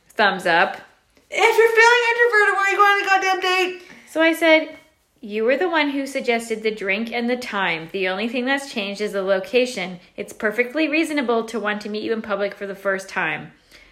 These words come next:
Speaker 1: And then he said, "Yeah, you're right." And I said, "Yeah, I know. I'm quite level-headed." "Anyway, is that a no on tonight then? Because I'd like to do something else if that's the case, so please let me know." And then he said, "Wanna hang out?"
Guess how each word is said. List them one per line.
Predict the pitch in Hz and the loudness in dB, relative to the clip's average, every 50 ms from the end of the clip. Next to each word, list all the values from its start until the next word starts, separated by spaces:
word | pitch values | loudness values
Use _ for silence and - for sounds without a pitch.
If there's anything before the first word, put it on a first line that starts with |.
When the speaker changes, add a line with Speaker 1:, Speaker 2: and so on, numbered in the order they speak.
| _ _ _ _ _ _ _ _ _ _ _ _ _ _ - | _ _ _ _ _ _ _ _ _ _ _ _ _ _ -10
Speaker 1:
And | - 208 208 202 | -6 -6 -4 -4
then | 208 202 | -4 -4
he | 214 220 208 | -4 -4 -4
said, | 208 208 196 185 185 185 185 180 - - - _ _ _ _ | -2 -2 0 2 2 2 0 -2 -4 -10 -16 _ _ _ _
"Yeah, | - 202 208 202 190 | -4 2 4 4 4
you're | 190 202 196 190 | 4 4 0 0
right." | 175 190 180 160 143 - - - | 2 2 2 2 0 -2 -4 -8
And | 185 190 | -6 -6
I | 190 196 | -6 -6
said, | 196 - - 208 202 202 - | -6 -4 -2 -2 -2 -2 -4
"Yeah, | 220 208 262 277 254 - | 0 4 4 4 4 4
I | 233 233 | 2 0
know. | 226 226 254 240 208 180 - | 2 4 4 4 4 4 2
I'm | - 196 208 | 0 -4 -6
quite | - - - 262 240 214 220 | -6 -2 0 2 2 2 2
level-headed." | 214 208 190 214 233 233 226 285 277 254 214 165 143 - - - - _ _ _ _ _ _ _ _ _ - | -2 -2 0 -2 -4 -2 2 2 4 4 4 2 0 -2 -8 -16 -20 _ _ _ _ _ _ _ _ _ -2
"Anyway, | - 311 349 349 285 226 196 185 185 196 202 - - | 0 0 2 2 4 4 6 6 6 4 2 0 -4
is | - - 233 | -4 0 4
that | 285 285 277 254 | 4 4 4 2
a | 226 | 2
no | 220 233 254 | 2 2 2
on | 285 302 302 294 | 4 2 2 0
tonight | 294 311 302 311 311 320 311 | -2 -2 0 0 0 0 0
then? | 330 330 330 320 269 | 0 0 0 -2 -2
Because | 254 233 247 240 | -2 -2 0 0
I'd | 233 233 226 | 0 -2 0
like | 233 226 240 233 | 0 -2 -2 -2
to | 277 247 | -6 -6
do | 277 262 | -6 -6
something | 269 - 247 226 214 233 220 214 | -4 -4 -6 -4 -4 -4 -4 -2
else | 208 202 202 - | -2 -4 -4 -6
if | 208 202 | -4 -4
that's | 196 190 196 - | -4 -4 -4 -6
the | 202 | -8
case, | - - 311 294 269 254 247 - - - _ _ _ | -4 0 2 2 2 2 0 -4 -8 -20 _ _ _
so | - - 240 233 | -4 -2 -2 -2
please | 233 - 240 226 220 220 | 0 -2 -2 0 0 0
let | 226 190 196 | 0 -2 -2
me | 208 208 | -4 -4
know." | 196 175 156 147 147 143 143 - - _ _ _ _ _ | -2 -2 -2 -2 -2 -4 -8 -12 -18 _ _ _ _ _
And | - 208 220 | -8 -6 -4
then | 226 226 | -2 -2
he | 277 330 320 | 0 -2 -2
said, | 311 285 254 247 247 247 - - - | 0 2 2 2 0 -2 -6 -12 -8
"Wanna | 175 175 180 185 196 | -4 -4 -2 -2 -2
hang | 214 214 202 202 196 | -2 -4 -4 -2 0
out?" | 196 196 208 247 294 - - - | 2 2 4 4 2 2 -2 -6